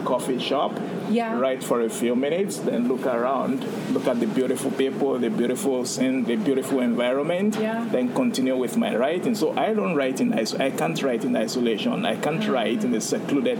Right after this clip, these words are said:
Speaker 1: place.
Speaker 2: Yeah.
Speaker 1: So I like to see people around me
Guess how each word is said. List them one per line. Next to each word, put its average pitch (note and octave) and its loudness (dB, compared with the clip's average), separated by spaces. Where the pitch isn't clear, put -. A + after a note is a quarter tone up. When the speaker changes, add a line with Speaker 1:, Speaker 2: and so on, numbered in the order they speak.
Speaker 1:
place. A#2+ 0
Speaker 2:
Yeah. A#3+ 0
Speaker 1:
So G3+ 0
I A2+ 2
like B2+ 0
to D3 0
see C3 0
people B2 0
around C3 2
me F3 0